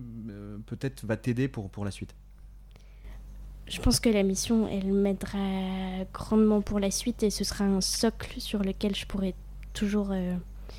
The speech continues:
Speaker 2: m'attacher, euh, par la suite. Parce que faire du documentaire, euh, la, à la base, c'est rencontrer des gens. Donc,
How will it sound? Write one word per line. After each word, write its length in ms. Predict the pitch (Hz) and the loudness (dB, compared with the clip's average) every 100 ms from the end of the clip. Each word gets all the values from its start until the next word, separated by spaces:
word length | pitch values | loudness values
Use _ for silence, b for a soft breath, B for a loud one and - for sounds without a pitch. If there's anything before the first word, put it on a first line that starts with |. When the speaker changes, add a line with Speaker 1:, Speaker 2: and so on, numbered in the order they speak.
| B B | B B
Speaker 2:
m'attacher, 760 | 202 208 208 190 - 220 220 202 | 0 2 2 0 2 4 4 4
euh, 120 | 190 | 0
par 220 | 185 185 | -2 -4
la 80 | 180 | -2
suite. 300 | 175 - - - | -4 -6 -10 -6
Parce 140 | - | 4
que 160 | 220 196 | 6 6
faire 260 | - 196 | 4 2
du 140 | 202 196 | 2 2
documentaire, 680 | 196 - 202 190 214 214 208 | 0 0 -2 0 2 4 4
euh, 160 | 196 185 B B B B | 2 0 B B B B
la, 120 | 190 185 | 2 2
à 80 | 208 | 4
la 80 | 196 | 4
base, 200 | 185 208 | 6 6
c'est 280 | - 196 185 | 4 0 0
rencontrer 600 | - 214 196 196 - 208 | 2 2 4 0 2 4
des 140 | 196 | 4
gens. 240 | 196 226 220 | 6 6 4
Donc, 180 | 208 | 2